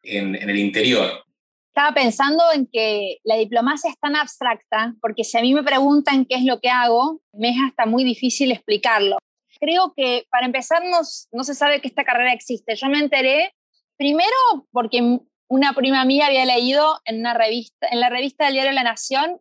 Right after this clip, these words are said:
Speaker 2: una nota que le hicieron, creo que fue en el año dos mil cinco, dos mil cuatro,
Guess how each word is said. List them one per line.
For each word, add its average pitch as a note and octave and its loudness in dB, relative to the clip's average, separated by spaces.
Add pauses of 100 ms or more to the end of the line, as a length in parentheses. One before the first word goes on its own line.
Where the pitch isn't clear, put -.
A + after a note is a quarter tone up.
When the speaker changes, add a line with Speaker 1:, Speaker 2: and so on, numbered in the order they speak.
Speaker 2:
una A#3 0 (280)
nota C4+ 0
que B3 -4
le A3+ 0
hicieron, B3+ -2
creo A#3+ -2
que G3+ -8
fue A#3 0
en A#3 2
el A3+ 2
año A#3 2
dos G#3 -4
mil A3 -4
cinco, C4 0
dos A3+ 2
mil A3+ 0
cuatro, B3+ 0